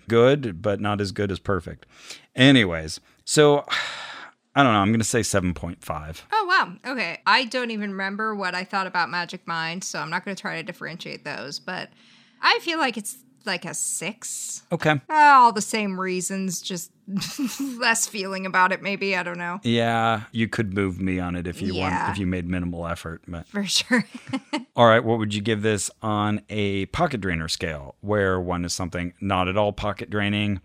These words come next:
Speaker 1: You recycle bottles that you've been storing, and they give you two dollars and eighty-four cents for them.
Speaker 2: Oh, okay.
Speaker 1: Whereas a ten is something very pocket draining.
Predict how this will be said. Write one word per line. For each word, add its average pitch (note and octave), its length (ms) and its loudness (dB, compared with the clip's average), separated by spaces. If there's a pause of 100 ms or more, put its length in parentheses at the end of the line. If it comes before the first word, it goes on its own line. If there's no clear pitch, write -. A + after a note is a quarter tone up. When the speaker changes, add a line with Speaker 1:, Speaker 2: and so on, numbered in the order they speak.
Speaker 1:
You F#2+ 580 -2
recycle G2+ 880 0 (160)
bottles A2 600 0
that G2 160 -4
you've G2 260 -4
been F#2 160 -2
storing, A2+ 680 0 (420)
and F2+ 560 -2
they F#2 140 -2
give F#2 220 -4
you F2+ 80 -4
two A2+ 160 -4
dollars G#2+ 340 2
and F#2 160 -2
eighty-four G2 480 -2
cents E2+ 300 -6
for D#2 160 -12
them. D2+ 300 -14 (320)
Speaker 2:
Oh, G#3+ 160 -6 (320)
okay. C#4+ 180 2 (460)
Speaker 1:
Whereas G2+ 1000 2 (180)
a G2+ 140 2
ten A2+ 220 0
is G2 120 0
something F#2 440 0
very F3+ 340 2
pocket F2+ 460 -4
draining. G2 560 0